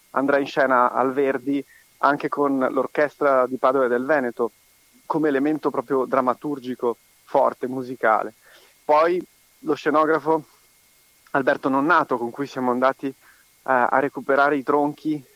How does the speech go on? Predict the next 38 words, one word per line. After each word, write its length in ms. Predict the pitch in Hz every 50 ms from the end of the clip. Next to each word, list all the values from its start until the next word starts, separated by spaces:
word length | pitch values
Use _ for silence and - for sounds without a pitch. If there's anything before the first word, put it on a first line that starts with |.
| _ _
dalla 320 | - 143 147 139 135 131
val-, 480 | 127 131 131 131 131 131 131 131 127 - _ _ - - - _
eh, 180 | - 127 131 131
da, 280 | 123 131 127 127 127
mm, 420 | 123 123 123 123 123 117 117 117 117 117 120 - - - - - _ _ _ _ _ _ - -
eh, 220 | - 110 - 120 127
di-, 200 | 127 120 123 127
direttamente, 540 | 120 139 143 135 - 151 143 165 170 170 185
diciamo, 260 | 170 - 160 147 147
dai 120 | 143 139
luoghi 300 | 139 143 156 160 160 165
dove 180 | 160 151 131 127
questo 340 | - 147 143 - - 151 139
era 120 | 135 135
avvenuto 400 | 127 120 127 135 160 180 - 156
per 200 | 127 135 127 120 - - 131 117 113
concessione 540 | - - 135 123 - 135 - - - 147 147
di 80 | 139 131
un 80 | 123
sindaco 640 | 117 - - 143 147 135 135 127 - 127 120 120 120
di 100 | 120 123
quei 180 | - 135 131 117
territori 440 | - 120 117 110 - 135 139 151 135
che 100 | - 117
ha, 300 | 117 113 110 110 120 120
che 120 | - -
ha 60 | 123 123
regalato 440 | 127 117 120 123 131 139 - -
i 100 | 131 120
ceppi, 540 | 113 - - 143 135 - _ _ - 147 151 - _ _ _ _ _ _ _ _
diciamo, 320 | - 127 - 139 135 135
dei 160 | 131 131 123
tronchi, 680 | - 143 139 131 131 135 135 - - - 139 135 135 127 - _ _ _ _ _ _ _
eh, 120 | - 117 117
che 100 | - 131
erano 200 | 127 127 123 123
stati 300 | - - 131 - 131 127
divelti. 600 | 123 131 147 151 143 123 113 104 - - 113 107